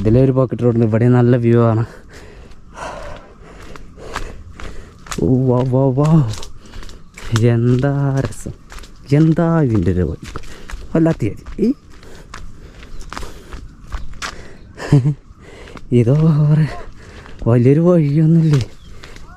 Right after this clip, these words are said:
ഇതൊക്കെ പിന്നെ പിന്നെ വന്ന ആളുകൾ ഇങ്ങനെ നടന്ന് പോയി, പോയി, പോയി കണ്ടുപിടിച്ചിട്ടുള്ള ഓരോ സ്ഥലങ്ങളാവാം.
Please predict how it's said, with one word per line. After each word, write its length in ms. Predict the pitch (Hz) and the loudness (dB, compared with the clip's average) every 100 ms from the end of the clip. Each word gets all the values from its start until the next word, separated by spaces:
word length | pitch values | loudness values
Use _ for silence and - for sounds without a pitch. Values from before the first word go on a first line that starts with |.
| - - - | -18 -4 0
ഇതൊക്കെ 240 | 110 139 143 | 2 2 4
പിന്നെ 220 | 143 143 151 | 6 6 6
പിന്നെ 180 | 156 156 | 6 6
വന്ന 200 | 156 160 160 | 6 4 4
ആളുകൾ 220 | 151 139 151 | 4 4 6
ഇങ്ങനെ 280 | 151 147 156 170 - - - - - - | 6 6 4 2 -4 -20 -18 -16 -6 -2
നടന്ന് 320 | 123 120 135 147 | 2 4 6 6
പോയി, 180 | 143 151 - | 6 4 4
പോയി, 160 | 147 143 | 2 2
പോയി 160 | 143 143 | 2 2
കണ്ടുപിടിച്ചിട്ടുള്ള 840 | 147 131 143 131 - 131 - 139 143 143 - - - - | 4 4 4 2 0 0 2 2 2 -2 -10 -8 -4 0
ഓരോ 140 | 135 139 | 0 0
സ്ഥലങ്ങളാവാം. 800 | - 143 127 131 131 113 107 | 0 0 2 2 2 0 0